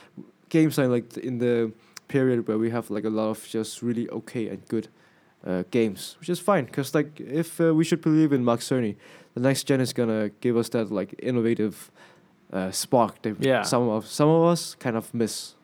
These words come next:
Speaker 2: Yeah. And also I hope, like, like, I feel like, yeah, sorry, I blanked out. <laughs>
Speaker 1: No, it's fine, uh,
Speaker 2: <laughs>
Speaker 1: 'cause, like,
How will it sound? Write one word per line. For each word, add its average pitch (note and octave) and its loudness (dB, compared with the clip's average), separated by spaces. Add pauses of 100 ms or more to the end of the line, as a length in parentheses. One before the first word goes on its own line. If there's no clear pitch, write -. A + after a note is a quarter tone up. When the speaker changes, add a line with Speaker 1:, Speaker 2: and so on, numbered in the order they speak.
Speaker 2:
Yeah. C#3 -2 (1080)
And F3 4
also G3+ 6
I - 8
hope, F#3+ 6
like, B2 -2 (420)
like, F3 4
I G#3 6
feel A3+ 4
like, F#3+ 2 (300)
yeah, A#2 4
sorry, G2+ -2
I G2+ -6
blanked G#2 -4
out. G2+ -6
<laughs> - -2 (380)
Speaker 1:
No, G#3 4
it's F#3 4
fine, E3+ 8
uh, C#3 8 (340)
Speaker 2:
<laughs> - -6
Speaker 1:
'cause, D3+ 2
like, D3 6